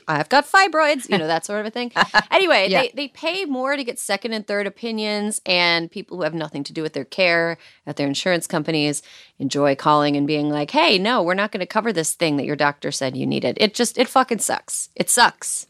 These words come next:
Speaker 2: Yeah.
Speaker 1: Single payer
Speaker 2: And you know
Speaker 1: now.
Speaker 2: what?
Speaker 1: Single payer
Speaker 2: Ladies,
Speaker 1: now.
Speaker 2: women have started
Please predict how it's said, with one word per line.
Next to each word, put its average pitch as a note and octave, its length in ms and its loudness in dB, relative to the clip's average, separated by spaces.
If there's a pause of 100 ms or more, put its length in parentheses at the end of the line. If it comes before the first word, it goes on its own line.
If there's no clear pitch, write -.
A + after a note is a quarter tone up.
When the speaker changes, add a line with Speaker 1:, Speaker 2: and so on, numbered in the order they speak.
(100)
Speaker 2:
Yeah. A#3 300 6
Speaker 1:
Single A3+ 220 -8
payer A3+ 220 -6
Speaker 2:
And A#3 120 4
you B3+ 80 6
know B3 120 4
Speaker 1:
now. A#3+ 40 0
Speaker 2:
what? C4+ 260 4 (220)
Speaker 1:
Single F4 520 -4
payer C4+ 340 2
Speaker 2:
Ladies, B3+ 540 -2
Speaker 1:
now. C#4 100 -12 (640)
Speaker 2:
women C#4 600 4
have C4 160 -2
started C4 480 -2